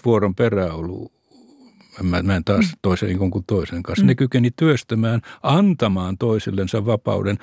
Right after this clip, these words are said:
Speaker 1: jonka tuloksena ei niistä käyttänyt sitä vapautta.
Speaker 2: Mm.
Speaker 1: Elivät sit viiskyt vuotta todella rikkaan elämän.
Speaker 2: Mä oon lukenut joskus lehdestä Toni Edelmanin ja hänen vaimonsa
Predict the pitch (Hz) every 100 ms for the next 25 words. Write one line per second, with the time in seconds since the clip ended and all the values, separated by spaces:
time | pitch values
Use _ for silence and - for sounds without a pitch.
0 | - 165 160 165 175 160 - 139 135 143
1 | 156 - 165 233 233 - 104 90 87 95
2 | 85 82 - 107 - - - _ _ 330
3 | 214 196 - _ _ - 127 101 104 -
4 | 127 135 127 - 107 107 101 - - 135
5 | 127 95 82 80 80 _ 80 82 104 101
6 | 104 - _ _ _ _ _ 226 202 196
7 | 185 170 175 - - 170 170 - 151 175
8 | 170 135 156 139 131 127 127 120 147 127
9 | 147 139 135 120 143